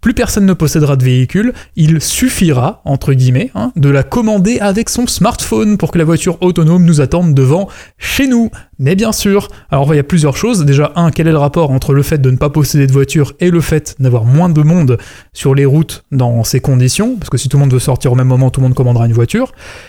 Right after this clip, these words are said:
Et deuxièmement, en admettant que l'on sous-entende qu'il y aura du coup moins de voitures en circulation, ma question suivante, c'est comment on s'organisera pour aller au boulot à neuf heures s'il y a une file d'attente de cinquante personnes ayant commandé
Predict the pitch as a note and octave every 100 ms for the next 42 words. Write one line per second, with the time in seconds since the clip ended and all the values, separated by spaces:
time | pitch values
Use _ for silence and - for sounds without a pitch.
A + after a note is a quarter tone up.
0 | - _ - A3 F#3+ D3 C3+ E3+ - D#3
1 | G#3 F#3+ G3 G3+ G#3+ G3+ D3+ - C#3+ C3+
2 | C3 - D3+ D3+ E3 C#3 B2+ B2 A#2+ C3
3 | D3+ B2+ B2+ F3+ D3+ C3 D3 - C#3+ C3+
4 | - C3 - B2+ - A3 A#3+ - - -
5 | _ _ - C#3 D#3+ G3+ C#3 D#3+ - B2
6 | C3+ C3+ G3+ - - - F#3 F#3+ - G3
7 | - D3 C3+ B2 B2 A#2+ E3 - C#3+ B2
8 | C3 F3 - G3+ F3 F#3 E3+ - C#3+ C3+
9 | A#2 C3 F3+ - C#3 C3+ C#3+ D3+ C#3 E3
10 | C#3 C3 - G3+ F#3+ D#3+ - B2+ D#3+ F3+
11 | C#3+ C3 C3 A2+ A#2 C3+